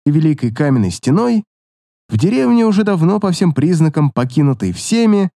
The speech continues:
в месте, где сейчас не должно быть ничего живого, на крыше одного из засыпанных снегом зданий открыла глаза маленькая деревянная фигурка.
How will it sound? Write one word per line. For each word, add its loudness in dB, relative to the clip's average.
в -2
месте, 0
где 0
сейчас -2
не 2
должно 2
быть -2
ничего 0
живого, -2
на 2
крыше 0
одного 2
из 2
засыпанных 0
снегом 0
зданий 2
открыла -2
глаза 0
маленькая 2
деревянная 0
фигурка. 0